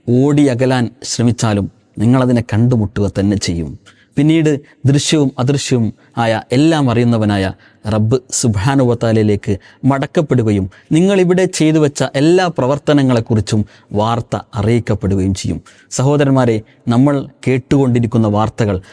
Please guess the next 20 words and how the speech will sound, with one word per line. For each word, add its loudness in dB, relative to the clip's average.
വളരെ 0
ഞെട്ടിപ്പിക്കുന്നതാണ്. 0
നല്ല 0
യുവാക്കളായ 0
ആളുകൾ, -2
യുവതികളായ 2
സഹോദരിമാർ, -2
വലിയ 2
അസുഖമോ -2
പ്രയാസമോ 0
ഒന്നുമില്ലാതെ 2
കുഴഞ്ഞു 4
വീണ് -2
മരിച്ചുകൊണ്ടിരിക്കുന്നു. -2
അതുപോലെ 2
തന്നെ 2
എത്ര 0
എത്ര -2
സൈലന്റ് 0
അറ്റാക്കുകളെക്കുറിച്ചാണ് -2